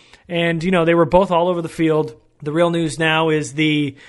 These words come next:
uh, Nwosu injury, because after, uh, the third quarter touchdown, he was rushing off the right side, and he just kinda came up lame a little bit. And, uh,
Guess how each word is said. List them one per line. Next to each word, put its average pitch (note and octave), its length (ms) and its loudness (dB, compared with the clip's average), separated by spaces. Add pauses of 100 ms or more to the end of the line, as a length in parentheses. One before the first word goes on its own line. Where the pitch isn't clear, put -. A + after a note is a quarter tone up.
(200)
uh, D3 200 -4
Nwosu D#3 600 2
injury, C3+ 360 -4
because C3+ 320 -2
after, D#3 580 0 (320)
uh, D3+ 220 0
the D#3 160 -2
third F3+ 380 0
quarter E3+ 340 2
touchdown, D3+ 840 -2 (240)
he F#3 140 -2
was D#3+ 220 0
rushing D#3 640 0
off D3+ 300 0
the D3 640 -2
right D3+ 400 0
side, D3+ 580 0 (300)
and D3+ 400 -4
he D#3+ 100 -8
just D3 200 -8
kinda D#3+ 220 -2
came E3 320 -2
up D#3 300 -2 (140)
lame D#3+ 340 0
a - 20 -4
little C#3+ 200 -4
bit. C#3 320 -6
And, C#3+ 280 -6
uh, D3 40 0